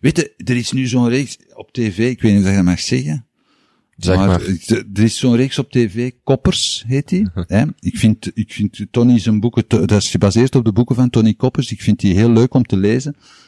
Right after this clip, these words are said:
Speaker 1: Maar ik zag die reeks op T V en ik dacht, "Maar dat is er zo naast." Die mensen praten allemaal zo. Het is de hele tijd, hè, praat hij zo. "Ja, heb je het gezien? Ja. Er is een, eh,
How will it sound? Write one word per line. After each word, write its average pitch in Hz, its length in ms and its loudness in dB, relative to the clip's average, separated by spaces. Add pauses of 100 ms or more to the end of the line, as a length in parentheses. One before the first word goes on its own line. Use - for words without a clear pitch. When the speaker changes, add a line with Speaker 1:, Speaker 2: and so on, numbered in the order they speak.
(180)
Speaker 1:
Maar 95 120 -2
ik 98 80 -2
zag 110 180 2
die 98 160 4
reeks 117 300 2
op 139 140 -2
T - 60 -14
V 139 400 0 (1080)
en 117 160 0
ik 107 160 4
dacht, 107 420 -2 (140)
"Maar 107 240 -2
dat 104 220 -4
is 113 220 -4
er 107 80 2
zo 170 460 2
naast." 147 720 2 (760)
Die 110 220 0
mensen 147 360 2
praten 131 360 2
allemaal 135 360 2
zo. 117 380 2
Het 110 140 -4
is 123 120 2
de 131 80 2
hele 160 280 2
tijd, 139 280 -2
hè, 156 100 0
praat 127 260 -2
hij 110 120 2
zo. 110 280 0 (420)
"Ja, 62 260 -10 (420)
heb - 160 -14
je - 60 -8
het - 100 -8
gezien? 71 460 -10 (220)
Ja. 64 360 -12 (640)
Er 65 160 -10
is 64 160 -10
een, 62 200 -10
eh, 60 380 -12